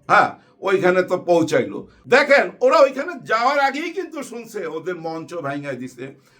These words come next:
ওইখানে যাওয়ার আগেই কিন্তু ওরা শুনছে পুলিশের উপরে আক্রমণ হইছে, তিনজন পুলিশ আহত হইছে, পুলিশের গাড়ি পোড়ায় দিছে। ওইখানে যাওয়ার আগেই ওরা শুনছে এখানে জেলখানাতে আক্রমণ হইছে। হ্যাঁ, গোপালগঞ্জের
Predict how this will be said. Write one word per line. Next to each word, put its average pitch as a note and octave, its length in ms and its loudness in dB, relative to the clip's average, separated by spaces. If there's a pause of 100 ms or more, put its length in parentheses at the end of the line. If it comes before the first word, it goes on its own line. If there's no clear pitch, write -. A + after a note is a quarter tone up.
(100)
ওইখানে B3 420 0
যাওয়ার A#3+ 380 6
আগেই C4+ 280 2
কিন্তু C#4+ 260 -8
ওরা A#3+ 200 4
শুনছে F#3+ 560 -8 (240)
পুলিশের A#3 440 -4
উপরে G#3+ 260 -2
আক্রমণ F#3 560 -2
হইছে, D3 340 -8 (260)
তিনজন G3+ 440 -6
পুলিশ F#3+ 460 -4
আহত F#3 340 2
হইছে, F3+ 460 -4 (200)
পুলিশের F#3+ 380 -2
গাড়ি F#3+ 360 2
পোড়ায় G3 420 4
দিছে। F#3 420 -8 (180)
ওইখানে A#3+ 380 4
যাওয়ার B3 380 6
আগেই C4+ 280 2
ওরা D4 220 6
শুনছে B3 600 -6 (120)
এখানে C4 360 0
জেলখানাতে C#4 760 0
আক্রমণ C4+ 600 0
হইছে। G3 300 -8
হ্যাঁ, G#3 240 2
গোপালগঞ্জের C4 600 0